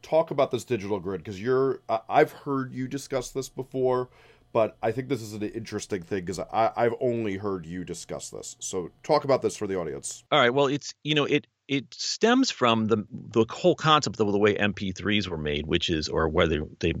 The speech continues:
Speaker 2: designed the, the compression algorithm, which is about masking, which is that when you have one frequency and then you add another frequency, if that, that, if that next frequency is a, an exact double of the first frequency,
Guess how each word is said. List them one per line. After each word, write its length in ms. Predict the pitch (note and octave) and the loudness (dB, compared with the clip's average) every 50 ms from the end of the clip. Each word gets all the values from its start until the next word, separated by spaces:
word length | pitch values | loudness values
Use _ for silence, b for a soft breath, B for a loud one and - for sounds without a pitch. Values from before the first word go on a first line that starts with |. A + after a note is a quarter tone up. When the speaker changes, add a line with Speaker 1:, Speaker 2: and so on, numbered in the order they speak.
| - - | -6 -6
Speaker 2:
designed 520 | - F#2+ F2 G2 F#2+ G2 F#2 F2+ E2+ D2+ | -6 -2 2 2 4 4 4 4 4 4
the, 260 | D#2 D2+ D#2+ D2+ - - | 4 4 4 2 0 -4
the 80 | - - | -6 -6
compression 500 | - - F2 - G#2 G#2 G#2+ - - F#2 | -2 -2 0 4 4 4 4 4 4 4
algorithm, 420 | E2 D#2 D#2+ D2+ D2 C#2+ D2+ E2 | 2 2 2 2 0 0 0 -2
which 160 | D2+ E2+ - F2 | -2 0 0 0
is 100 | E2+ - | 2 2
about 300 | E2+ - F#2 F#2+ F2+ F2+ | 2 4 4 4 4 6
masking, 600 | G2 G#2 G#2+ A2 A2 - - - - C#2 B1+ B1+ | 4 6 6 4 4 2 0 -4 -6 -8 -8 -6
which 200 | D2 D#2 - - | -8 -8 -6 -4
is 200 | D#2+ D2+ D2+ - _ | -6 -6 -6 -4 _
that 180 | F#2+ F#2+ - - | -2 -2 0 0
when 160 | F#2 G2 F#2+ | 0 0 2
you 60 | F2+ | 2
have 180 | F2+ F#2 E2+ E2+ | 2 2 2 2
one 280 | F#2 G#2+ A#2+ C#3 D3 | 2 4 4 4 2
frequency 800 | C#3 - - A#2+ G#2 - - G#2 F2 F2+ - - E2 D#2 D#2+ F2+ B B B B B B _ - | 2 0 2 2 2 2 0 -2 -2 -2 -2 -2 -2 -2 -4 -6 B B B B B B _ 0
and 120 | G2 F#2+ | 2 4
then 120 | G2+ F#2+ | 4 6
you 120 | G2 G2 G2+ | 6 8 8
add 200 | G2+ G2+ G2+ F#2+ | 8 6 4 4
another 360 | F#2 F#2+ G2 A#2 C#3 C#3 A#2+ | 2 2 4 4 4 4 4
frequency, 380 | - - F2+ - E2 D#2+ - E2+ | 2 -2 -6 -8 -10 -8 -8 -8
if 100 | E2 - | -2 0
that, 200 | B2+ C3 C#3 - - - _ _ _ _ | 2 2 2 0 -4 -12 _ _ _ _
that, 240 | G2+ G#2 G#2 - - | -4 -4 -2 -2 -4
if 100 | G#2 - | -2 2
that 220 | C3 B2+ C3+ B2+ - _ | 2 4 4 2 -2 _
next 420 | - G#2+ G#2+ A2+ A#2 A#2+ A#2+ - - | -8 -4 0 2 2 2 0 -4 -8
frequency 540 | - - C3+ C3 - - G2 F2 - F#2 | -6 -4 -4 -4 -4 -4 -8 -8 -8 -10
is 300 | F#2+ - F2+ F#2 F2+ F#2 | -6 -4 -2 -2 0 0
a, 180 | - - F2 - - - | -2 -2 -4 -6 -6 -4
an 140 | - F2+ F2 | -4 -2 -2
exact 400 | F#2 E2+ E2+ A#2 A2 G#2+ F#2+ F#2 | -2 2 2 4 4 4 2 0
double 460 | A2 G#2+ A#2 B2 F#2+ G2 F2 E2 - - | 2 2 4 4 2 0 -4 -4 -4 -4
of 220 | F#2 F2+ E2+ D2+ | -4 -4 -4 -4
the 80 | D2+ - | -8 -8
first 320 | - - G2 F#2 - - | -4 -2 0 0 -2 -2
frequency, 540 | - B2 A#2+ A2+ - F2+ D2 - D#2+ D#2+ B | -2 -4 -4 -2 -4 -6 -6 -4 -6 -6 B